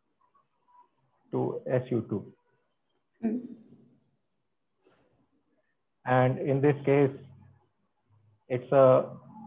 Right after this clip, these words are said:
Speaker 1: it's a map. A holonomy is a map from, uh, some one-dimensional, uh,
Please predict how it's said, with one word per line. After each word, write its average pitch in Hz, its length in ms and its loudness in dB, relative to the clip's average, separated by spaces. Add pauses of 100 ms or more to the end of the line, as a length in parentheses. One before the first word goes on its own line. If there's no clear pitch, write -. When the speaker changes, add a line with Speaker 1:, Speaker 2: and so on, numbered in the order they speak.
(300)
Speaker 1:
it's 131 180 -4
a 156 60 2
map. 151 400 0 (220)
A 120 60 4
holonomy 139 480 2
is 139 60 0
a 139 60 2
map 135 400 0 (140)
from, 170 460 2 (920)
uh, 123 440 4 (360)
some 180 180 4
one-dimensional, 170 840 2 (760)
uh, 120 340 -2